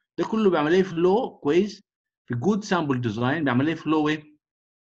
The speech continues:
جود ما-، less margin of error، يعني يكون margin of error as minimum as. اما الطريقه دي لو ما تمت بالطريقه المنهجيه السليمه دي، بيكون عندك بعدين high margin of error،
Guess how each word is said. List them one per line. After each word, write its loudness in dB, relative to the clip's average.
جود 2
ما-، -2
less 0
margin 2
of -8
error، -2
يعني -2
يكون -4
margin 0
of -8
error -4
as -8
minimum 0
as. -20
اما 0
الطريقه 0
دي 4
لو 2
ما 0
تمت 0
بالطريقه -4
المنهجيه -2
السليمه -4
دي، -6
بيكون -2
عندك 0
بعدين 0
high 2
margin 0
of -16
error، -4